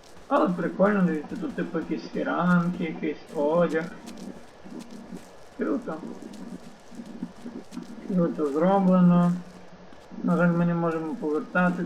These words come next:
це єдиний мінус. У під'їзд теж зайти тако не можна. Конкретніше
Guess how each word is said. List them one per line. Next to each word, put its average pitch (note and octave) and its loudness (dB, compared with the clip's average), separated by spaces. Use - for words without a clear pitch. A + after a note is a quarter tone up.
це D#3 0
єдиний D3 -2
мінус. F#3 0
У F#3 -2
під'їзд F3 4
теж E3+ 4
зайти D#3 -4
тако C#3 -4
не C#3+ -4
можна. F#3 2
Конкретніше F3 -2